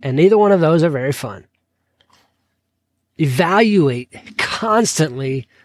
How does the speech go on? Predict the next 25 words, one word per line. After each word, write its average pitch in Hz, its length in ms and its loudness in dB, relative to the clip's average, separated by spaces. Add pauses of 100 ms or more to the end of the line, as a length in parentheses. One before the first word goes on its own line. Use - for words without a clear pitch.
(140)
the 175 180 -2
information 165 560 2
that 151 100 -2
you 160 100 -2
expose 165 400 0
yourself 127 420 -6
to 123 280 -14 (840)
and 156 260 0
make 190 260 2
those 196 220 0
adjustments 147 880 -4
as 131 320 -4
you 151 80 0
find 120 480 -8
necessary. 117 800 -10 (480)
When 156 120 0
you 160 60 2
surround 165 480 0
yourself 190 500 2
with 139 180 0 (220)
positivity, 139 720 -2
with 127 200 -8
knowledge 185 500 0 (300)
and 151 120 0
inspiration, 165 840 0